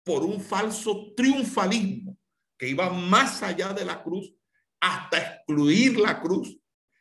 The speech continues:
y se centraba y se centralizaba y se entronaba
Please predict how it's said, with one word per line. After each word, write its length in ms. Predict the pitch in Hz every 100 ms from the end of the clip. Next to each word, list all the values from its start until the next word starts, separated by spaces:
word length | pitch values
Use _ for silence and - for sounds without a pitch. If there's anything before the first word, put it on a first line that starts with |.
| _
y 140 | 190 190
se 420 | 170 147 147 -
centraba 960 | - 139 131 127 165 208 185 147 147 -
y 120 | 143
se 480 | - 135 135 - _
centralizaba 1160 | - - 151 139 135 139 131 120 190 226 190 135
y 100 | 143
se 180 | - 143
entronaba 880 | 131 123 127 127 165 254 214 -